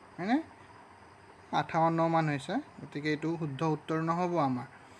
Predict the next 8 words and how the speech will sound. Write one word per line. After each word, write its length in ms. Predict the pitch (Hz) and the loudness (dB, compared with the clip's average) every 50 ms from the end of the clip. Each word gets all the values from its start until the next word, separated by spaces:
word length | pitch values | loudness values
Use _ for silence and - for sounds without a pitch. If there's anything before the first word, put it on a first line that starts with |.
| - - - - - - - - - | -20 -20 -20 -20 -20 -20 -16 -8 -4
Next 340 | 156 165 185 190 - - - | -2 0 0 -2 -2 -6 -8
চোৱা, 260 | - 170 156 147 156 190 269 277 - - - - - - - - - - - - - - - - - - - - - - - - - - - - - - - - - - - - - - - - - - - - | -2 0 4 4 6 4 4 0 -4 -12 -20 -20 -20 -20 -20 -20 -20 -20 -20 -20 -20 -20 -20 -20 -20 -20 -20 -20 -20 -20 -20 -20 -20 -20 -20 -20 -20 -20 -20 -20 -20 -20 -20 -20 -20 -20 -20 -20 -20 -20 -18 -6
এতিয়া 160 | 175 165 185 185 | -2 0 2 4
যদি 140 | 190 185 190 | 4 4 4
আমি 140 | 190 190 156 | 4 2 0
এনেকৈ 420 | 165 165 175 190 190 185 202 202 196 | 0 0 2 2 4 8 8 8 8
বহুৱাই 340 | 165 160 147 147 160 160 151 | 8 6 2 4 4 4 4
দিওঁ, 180 | 143 135 123 | 4 2 0